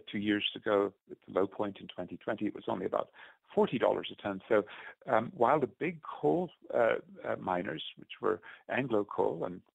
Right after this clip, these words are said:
B H P Billiton and, um, uh, South thirty-two, uh, B H P Billiton's partner, and Glencore, uh, kind of notorious company, uh, guilty of lots of corruption across the continent. We've, we've learned this year. They were then passing the trash. They were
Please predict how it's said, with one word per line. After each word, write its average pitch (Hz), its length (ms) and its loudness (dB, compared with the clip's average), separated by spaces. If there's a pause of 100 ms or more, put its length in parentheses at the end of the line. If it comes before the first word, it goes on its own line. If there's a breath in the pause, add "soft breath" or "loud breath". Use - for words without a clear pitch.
B 113 80 -4
H 95 120 -2
P 92 100 -4
Billiton 135 600 0 (500 loud breath)
and, 104 360 -10
um, 98 340 -4 (400 soft breath)
uh, 98 140 2 (120)
South 113 220 4
thirty-two, 113 560 0 (260)
uh, 98 180 2 (440)
B 101 100 -8
H 92 140 -6
P 98 60 -10
Billiton's 120 420 -6
partner, 120 400 0
and 95 140 -8
Glencore, - 560 0 (560 loud breath)
uh, 95 120 2 (280)
kind 98 100 -6
of 90 80 -10
notorious 98 560 6
company, 95 420 -2 (400 loud breath)
uh, 92 140 0 (260)
guilty 113 280 -2
of 104 100 -4 (140)
lots - 220 -2
of - 100 -18
corruption 107 400 -2
across 107 340 -2
the - 80 -6
continent. 110 520 -2
We've, 95 120 -6 (260)
we've 147 120 -6 (100)
learned 98 200 0
this 95 100 -4 (100)
year. 85 220 -4 (540 loud breath)
They 127 120 8
were 170 160 8
then 107 300 4
passing 113 420 -2
the 95 60 -6
trash. 107 400 2
They 113 100 -2
were 107 140 -2